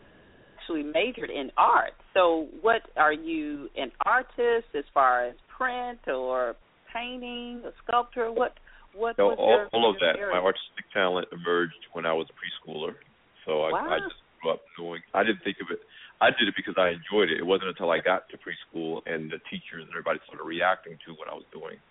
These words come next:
Speaker 1: Mm-hmm.
Speaker 2: that I, that I learned that other people thought I had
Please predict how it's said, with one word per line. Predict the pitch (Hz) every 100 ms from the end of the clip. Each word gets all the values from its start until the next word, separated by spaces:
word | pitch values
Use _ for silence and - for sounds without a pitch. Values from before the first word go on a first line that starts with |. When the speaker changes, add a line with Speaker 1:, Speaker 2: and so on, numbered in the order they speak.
| _ - - -
Speaker 1:
Mm-hmm. | -
Speaker 2:
that | -
I, | 78 73 - -
that | 78 82
I | 78 - _ - 90
learned | 85
that | 82 -
other | 98 90
people | - - -
thought | 78 -
I | 78 78
had | 78